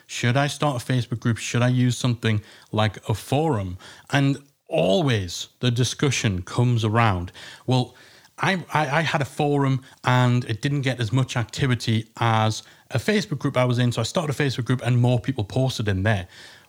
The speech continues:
But that's not going deep enough into the type of interactions and whether they're actually aligned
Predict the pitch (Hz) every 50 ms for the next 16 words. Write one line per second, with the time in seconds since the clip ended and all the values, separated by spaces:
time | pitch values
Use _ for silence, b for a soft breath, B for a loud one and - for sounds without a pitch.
0 | B B _ _ - - 151 147 143 151 143 - - 135 135 139 143 - 120 110
1 | 135 135 135 135 123 117 135 123 - - 120 117 117 110 - - - - 123 127
2 | 127 127 - - 131 117 107 101 98 95 B B B B 135 - - - - -
3 | - 131 143 151 - - 139 127 123 117 107 - 120 110 117 113 - - - 123
4 | 101 90 98 - - B B B B B 131 131 135 139 139 147 131 135 135 135
5 | 131 123 120 127 - - - - 127 123 - - 120 117 117 113 117 127 165 208
6 | 208 165 113 98 104 110 123 -